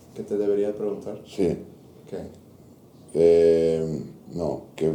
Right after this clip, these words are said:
Speaker 2: que tú me deberías haber preguntado, no. No, no sé. No sé. No, creo que no. Creo que cubrimos todo lo que había para decir. Estuvo buena la entrevista.
Speaker 1: ¿Quién debería de entrevistar?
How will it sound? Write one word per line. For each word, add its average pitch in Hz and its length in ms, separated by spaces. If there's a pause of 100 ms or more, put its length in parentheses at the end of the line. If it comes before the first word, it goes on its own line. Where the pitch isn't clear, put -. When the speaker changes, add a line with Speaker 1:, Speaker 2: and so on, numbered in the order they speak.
Speaker 2:
que 78 100
tú 117 180
me 123 100
deberías 107 240
haber 101 120
preguntado, 98 360
no. 69 260 (1000)
No, 135 220
no 135 100
sé. 127 320 (880)
No 92 120
sé. 95 340
No, 131 240
creo 143 160
que 123 80
no. 117 260 (160)
Creo 120 140
que 95 260 (720)
cubrimos 110 460
todo 90 400 (180)
lo 90 160
que 87 340 (640)
había 92 240
para 87 200
decir. 80 360
Estuvo 98 220
buena 98 160
la 87 80
entrevista. 82 360 (180)
Speaker 1:
¿Quién 147 200
debería 151 300
de 151 80
entrevistar? 120 520